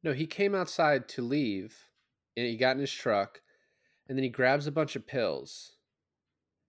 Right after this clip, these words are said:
And I think he starts to take them, but then we see the door open, and they f-, the pills fall out. I think he spit them out. And what I think this was supposed to signify is he didn't want her to think that he had relapsed and it had killed him.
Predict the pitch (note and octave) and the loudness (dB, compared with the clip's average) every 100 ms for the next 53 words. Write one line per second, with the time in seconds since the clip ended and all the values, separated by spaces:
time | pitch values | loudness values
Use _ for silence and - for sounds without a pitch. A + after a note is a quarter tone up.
0 | _ A#2+ A#2+ F3+ G3+ F3 - E3+ C#3+ - | _ -4 0 2 2 -2 2 2 2 -8
1 | - E3 - A2+ G#2 G#2 - C#3+ C#3 - | 0 0 0 -4 -6 -8 -2 0 0 -2
2 | B2+ G#2+ C3+ C3+ B2+ C3 B2+ A2+ G#2+ - | -4 -2 0 2 2 0 0 -2 -2 -6
3 | A2 G#2+ - - A2 - C3 A#2 - A2 | -4 -4 -4 -10 -12 -4 -4 -4 0 2
4 | A2 G2 F#2+ - _ _ _ _ A2+ - | 4 2 0 -4 _ _ _ _ 2 2
5 | E3 - - - D#3+ C3 G#2+ G2 F#2 - | -4 -4 -10 -4 -2 0 -2 0 -4 -8
6 | _ _ _ _ _ - C3+ B2 - - | _ _ _ _ _ 0 0 0 -6 -20
7 | _ - C3+ C3 B2+ E3+ D#3+ - C3+ - | _ -8 2 2 2 0 -2 0 -2 -2
8 | - C3+ - G#2+ - C#3 C3+ A#2+ A2 G#2+ | -6 -6 -6 -8 -4 -2 -2 0 0 0
9 | - - D#3+ E3 E3+ D3 A2 A#2+ B2+ - | -4 -8 -4 0 0 0 -4 -4 -4 -6
10 | - A#2+ A#2 A2 G#2+ _ _ _ - A#2 | -4 -2 0 0 -2 _ _ _ -10 -10
11 | - - C3 A2+ G#2 - _ _ _ A2 | -10 0 0 0 -4 -12 _ _ _ -6
12 | C3 A#2+ G2 G#2 B2 A2+ F#2+ F2 - - | -4 -4 -4 -4 -2 0 -2 -4 -10 -16
13 | - A2+ G#2 G2 - - G#2 F#2+ F2+ C2+ | -10 -6 -4 -6 -8 -6 -6 -6 -10 -10
14 | - | -14